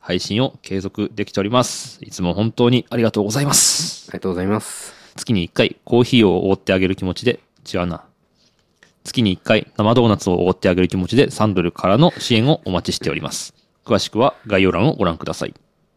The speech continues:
Speaker 1: えー、そしてイメージキャストでは皆さんの感想をモチベーションにして配信を継続しております。感想要望はハッシュタグイメージキャストをつけてツイート、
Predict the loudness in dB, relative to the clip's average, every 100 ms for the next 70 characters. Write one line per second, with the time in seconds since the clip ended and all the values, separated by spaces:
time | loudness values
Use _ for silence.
0 | _ _ _ -16 -4 0 0 0 -2 0
1 | 0 0 -2 -2 0 2 0 0 0 2
2 | 0 0 0 0 2 2 2 2 2 2
3 | 0 -2 -2 -2 0 -4 0 0 0 -2
4 | -2 -2 -2 -4 -6 -8 -4 -2 -2 -4
5 | -14 -2 0 4 4 4 2 2 0 -4
6 | -8 -2 0 2 2 0 0 0 2 2
7 | 0 -2 -2 -4 -6 -4 -2 -2 -2 -2
8 | -2 0 -4